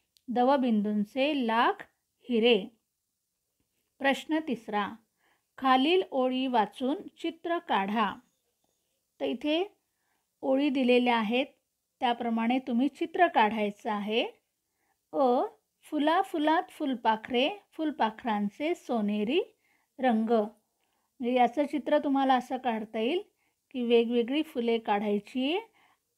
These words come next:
काढायची आहेत आणि या फुलांवर बागडणारी फुलपाखरे काढायची आहेत. आ, ढगांमागे इंद्रकमान, कमानीवर घेऊन झोके,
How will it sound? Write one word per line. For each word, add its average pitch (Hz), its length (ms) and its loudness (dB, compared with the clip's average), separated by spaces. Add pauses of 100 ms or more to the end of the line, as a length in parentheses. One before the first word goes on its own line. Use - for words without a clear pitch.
(100)
काढायची 220 500 -2
आहेत 233 400 0 (420)
आणि 240 400 -2 (600)
या 294 200 2
फुलांवर 262 720 2 (360)
बागडणारी 214 800 0
फुलपाखरे 339 760 -4
काढायची 226 640 -2
आहेत. 202 360 -6 (1300)
आ, 214 280 0 (520)
ढगांमागे 330 760 2
इंद्रकमान, 262 840 -2 (500)
कमानीवर 302 720 2
घेऊन 254 520 0
झोके, 226 720 -6